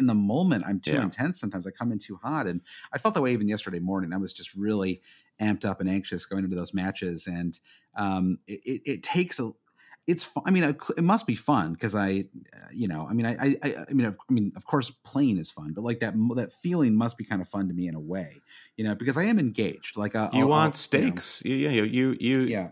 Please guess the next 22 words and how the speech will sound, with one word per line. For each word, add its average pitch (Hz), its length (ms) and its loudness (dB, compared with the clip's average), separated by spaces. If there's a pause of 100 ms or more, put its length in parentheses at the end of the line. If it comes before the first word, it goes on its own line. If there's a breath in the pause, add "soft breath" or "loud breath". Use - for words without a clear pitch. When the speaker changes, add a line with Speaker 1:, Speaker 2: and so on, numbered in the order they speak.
Speaker 2:
you 117 180 2
enjoy 95 320 2
gambling, 71 720 -2
and, 71 480 -4
uh, 76 180 2
Speaker 1:
Yeah. 73 260 2
Speaker 2:
you, 90 260 4
you, 87 380 -2
the, 92 120 0
the - 360 2
action 95 440 2
is 95 180 0
the 90 120 0
juice, 113 580 2
as 73 320 0
Tom 76 320 -2
Sizemore 73 520 2
Speaker 1:
Yeah. 71 60 -8
Speaker 2:
says 78 220 0
in 69 80 -6
Heat. 71 360 -6 (140)
Speaker 1:
Yeah, 85 220 -6